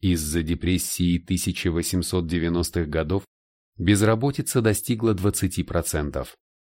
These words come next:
а миллионы бедных эмигрантов из Европы с чемоданами,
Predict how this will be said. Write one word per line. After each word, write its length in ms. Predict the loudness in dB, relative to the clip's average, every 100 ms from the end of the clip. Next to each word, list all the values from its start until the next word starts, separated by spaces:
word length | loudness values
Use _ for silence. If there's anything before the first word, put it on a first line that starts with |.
| _ _ -2
а 160 | 2
миллионы 680 | 2 2 2 2 2 2 0
бедных 480 | 0 0 0 0 0
эмигрантов 640 | 0 0 0 0 -2 -4 -2
из 180 | -2
Европы 480 | 0 0 2 0 0
с 80 | -4
чемоданами, 880 | -2 0 0 0 0 0 0 -2